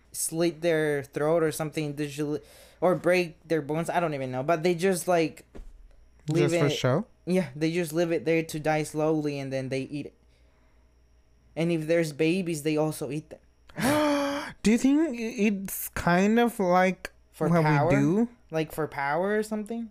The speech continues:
Speaker 1: To show, like, "I'm
Speaker 2: Or, like,
Speaker 1: powerful."
Speaker 2: like, uh, as a, as a way of revenge. You know, whenever,
Speaker 1: <gasps>
Speaker 2: like, we don't, I personally don't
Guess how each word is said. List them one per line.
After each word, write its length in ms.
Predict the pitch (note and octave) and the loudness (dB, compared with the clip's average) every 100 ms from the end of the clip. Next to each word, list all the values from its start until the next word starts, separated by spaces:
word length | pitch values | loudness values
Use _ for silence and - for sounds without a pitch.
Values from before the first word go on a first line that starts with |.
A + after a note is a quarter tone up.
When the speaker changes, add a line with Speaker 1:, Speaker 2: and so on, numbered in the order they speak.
| - | -6
Speaker 1:
To 100 | F#3+ | -4
show, 240 | - F#3 | -2 0
like, 260 | F3+ E3+ D#3+ | 0 0 -4
"I'm 140 | G#3+ B3 | 0 4
Speaker 2:
Or, 80 | |
like, 140 | G3 F3+ | 6 4
Speaker 1:
powerful." 720 | G#3 A3+ E3+ D3+ C3 A#2+ A#2 | 2 2 0 -2 -2 -4 0
Speaker 2:
like, 280 | F#3+ A3+ E3+ | 4 4 4
uh, 40 | |
as 440 | E3+ E3+ F#3+ F#3 F3+ | 4 4 4 2 2
a, 80 | E3+ | 2
as 120 | E3 | 2
a 60 | E3 | 4
way 160 | E3 | 4
of 160 | F#3 E3+ | 4 4
revenge. 840 | D3 C3 C3 D#3 D#3 C3 A#2 - - - | 2 2 2 2 4 2 -2 -8 -14 -6
You 160 | D3+ E3+ | 0 2
know, 260 | F#3+ F#3+ | 4 2
whenever, 640 | D3 E3 E3 E3 E3+ F3 E3 | 0 2 2 4 4 2 2
Speaker 1:
<gasps> 380 | B3+ B3+ A#3+ A3+ | -2 -4 -4 0
Speaker 2:
like, 200 | F3+ D3+ | 2 2
we 220 | D3+ F3 | 0 2
don't, 440 | F3 F3+ E3+ D#3 - _ _ _ - - - | 4 4 2 0 -6 _ _ _ -20 -20 0
I 160 | D3+ F#3+ | 2 4
personally 520 | F#3+ G#3 G#3 G#3+ G#3 G3 | 4 4 4 4 4 2
don't 880 | D3+ D#3 D#3+ D#3+ F3 F3 - - - | 0 2 4 4 2 0 -4 -10 -12